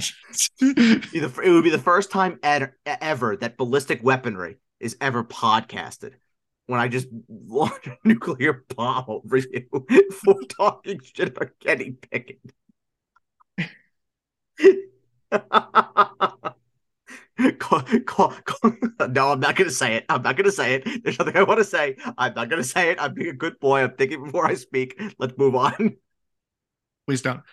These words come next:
Speaker 1: I was gonna say also that mocks barely worked when we, like, didn't work as well, even when we recorded in person.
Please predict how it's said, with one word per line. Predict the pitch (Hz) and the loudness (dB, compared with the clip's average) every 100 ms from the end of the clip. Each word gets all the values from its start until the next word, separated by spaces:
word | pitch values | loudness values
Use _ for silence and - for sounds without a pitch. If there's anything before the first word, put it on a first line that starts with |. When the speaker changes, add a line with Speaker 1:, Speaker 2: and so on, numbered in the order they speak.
| _ _ | _ _
Speaker 1:
I | 160 | 2
was | 170 | 2
gonna | 180 190 | 4 2
say | - 185 | 4 4
also | 160 156 165 147 | 4 0 0 -2
that | 143 | -2
mocks | 143 160 - | -2 -2 -4
barely | - 147 151 | -4 -2 -2
worked | 135 135 143 - | -2 -4 -4 -8
when | 135 135 131 | -8 -4 -2
we, | 127 131 127 131 - | 0 0 -2 -6 -10
like, | - 143 - | -4 -4 -2
didn't | 160 143 | -4 0
work | 139 143 | -2 -2
as | 131 | -2
well, | 117 135 131 | 0 2 2
even | - 147 143 | 0 -4 -4
when | 131 131 | -2 -2
we | |
recorded | 127 123 - 143 127 | -2 -2 -4 -2 -2
in | 120 | -4
person. | 117 139 - - | -4 -4 -4 -10